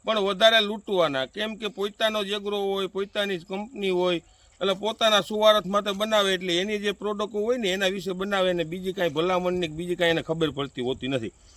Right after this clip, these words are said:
તુવેરનું ઉત્પાદન આપણે વધારે કેમ લેવું, ખાસ કરી અત્યારથી હું આપણે ટ્રીટમેન્ટ કરવી ને એના વિશેની આપણે એને ખાસ તમને આજ માહિતી આપવી છે, જેથી કરી વીડિયોને આખે આખો જોયો, એટલે જેથી કરી તમને પણ ક્યાંક ને ક્યાંક સમજાય. નવા મિત્રો હોય આપણી ચેનલમાં તો ચેનલને સબસ્ક્રાઇબ કરવાનું મિત્રો ભૂલતા નહીં.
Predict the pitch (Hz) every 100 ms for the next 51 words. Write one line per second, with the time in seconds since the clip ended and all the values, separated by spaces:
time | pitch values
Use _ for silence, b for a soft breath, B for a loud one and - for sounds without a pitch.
0 | b b b b - 190 254 269 262 262
1 | 247 254 247 240 233 233 214 196 214 220
2 | 202 190 214 233 220 190 196 202 202 185
3 | 156 180 180 - 196 180 175 190 175 190
4 | 180 190 180 175 - 180 - 180 175 180
5 | 190 190 160 147 185 208 180 180 180 180
6 | 165 170 160 139 165 175 165 175 165 160
7 | 147 156 165 165 156 160 165 151 123 165
8 | 196 180 185 170 180 180 180 165 170 170
9 | 170 165 175 165 139 151 156 170 175 170
10 | 170 202 233 208 151 - b b b 165
11 | 175 180 175 180 - 180 180 190 190 _
12 | b b b b b - 151 202 202 208
13 | 214 214 214 208 208 196 208 208 202 185
14 | 175 185 196 202 190 - 190 - 202 196
15 | 202 202 196 190 196 180 165 185 196 196
16 | 202